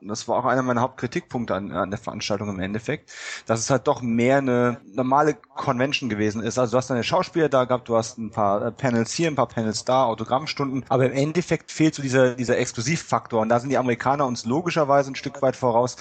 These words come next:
weil die einfach, die ganzen Firmen, Warner Bros., die reißen sich ja alle drum rum, ähm, dass sie da ihr neues Material präsentieren können, weil das Zielpublikum ist da und die, die wollen begeistert sein und die nehmen auch alles auf, was da kommt und,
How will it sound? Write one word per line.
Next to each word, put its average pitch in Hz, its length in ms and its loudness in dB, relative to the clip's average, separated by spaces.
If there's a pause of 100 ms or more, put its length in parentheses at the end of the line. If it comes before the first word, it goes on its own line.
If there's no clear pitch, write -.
(220)
weil 120 120 4
die 120 120 2
einfach, 135 400 0
die 151 120 -8
ganzen 147 280 -2
Firmen, 143 460 0
Warner 135 240 4
Bros., 117 420 0 (140)
die - 60 -4
reißen 139 320 0
sich 131 140 -2
ja 117 100 4
alle 110 160 2
drum 101 240 -8
rum, 107 260 -4
ähm, 113 540 2
dass 113 140 0
sie 127 100 -2
da 120 140 4
ihr 127 160 0
neues 123 240 -2
Material 120 300 0
präsentieren 113 500 -6
können, 131 280 -4
weil 143 300 2 (380)
das 127 200 0
Zielpublikum 190 540 -2
ist 151 180 -6
da 151 360 -2
und 131 260 -6
die, 135 320 2
die 123 260 -6
wollen 156 280 4
begeistert 135 420 0
sein 131 180 2
und 117 260 -8
die 120 80 0
nehmen 127 400 0
auch - 280 -2
alles 135 280 0
auf, 123 200 0
was 117 120 -6
da 101 140 2
kommt 151 320 -4
und, 120 200 0